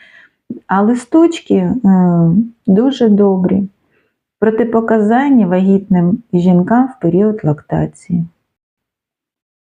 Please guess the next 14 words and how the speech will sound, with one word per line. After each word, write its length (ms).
Вероніка 560
повзуча. 840
Містить 480
вітамін 560
С 300
та 160
каротин, 760
і 280
взагалі 500
вона 300
використовується 960
як 260
замінник 680
крес-салату, 920